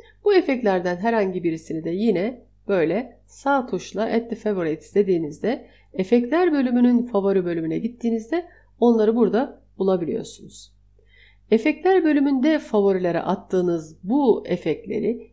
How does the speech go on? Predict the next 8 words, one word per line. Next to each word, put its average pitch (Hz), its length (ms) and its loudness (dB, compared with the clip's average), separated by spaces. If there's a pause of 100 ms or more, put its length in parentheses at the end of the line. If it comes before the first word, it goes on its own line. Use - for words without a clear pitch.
yine 233 500 2 (120)
şurada - 720 -6 (240)
bu 220 100 -2
yıldıza 170 460 -2
tıklarsanız 226 720 -4 (200)
hızlıca 240 460 2
onlara 202 320 4
ulaşabiliyorsunuz. - 1080 -6